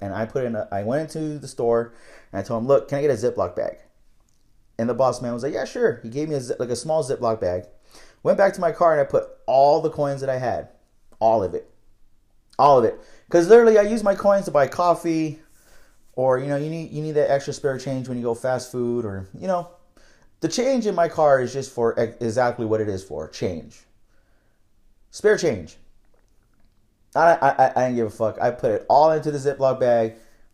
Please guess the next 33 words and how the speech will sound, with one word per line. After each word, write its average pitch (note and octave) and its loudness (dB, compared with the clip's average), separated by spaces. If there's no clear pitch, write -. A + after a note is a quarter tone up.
zip E3+ 0
it E3+ 2
up, D3+ 4
and C3 -4
I B2+ -4
was A#2+ -6
like, A#2 -2
"Look C3+ 0
here, C#3+ 0
bro, A#2+ 2
this, C3 -10
I G2 -2
don't C3+ 2
know C#3+ -2
how C#3 -2
much C3 -4
this A#2+ -10
is, A#2 -2
but A2 -4
this A2 -10
is A2 -6
all G#2 -2
for G#2 -6
you." G2 -8
This D#4+ 4
dude, A#3 0
I, E3+ 2
I C3+ 2
kid G#3+ -2
you F3+ -6
not, B2 -4
had D3 -4
the A2 -2